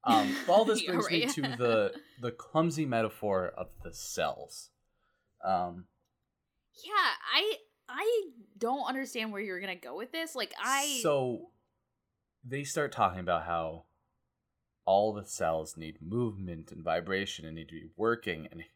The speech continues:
Speaker 1: you know, hitting each other to work together to get things done.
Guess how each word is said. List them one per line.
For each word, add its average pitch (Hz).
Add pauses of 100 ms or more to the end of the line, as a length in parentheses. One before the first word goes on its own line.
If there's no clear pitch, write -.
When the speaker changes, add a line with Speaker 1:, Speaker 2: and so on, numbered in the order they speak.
(360)
Speaker 1:
you 87
know, 71
hitting 104
each 95
other 90 (520)
to 76 (1000)
work 113
together 101
to 95
get 92
things 92 (120)
done. 110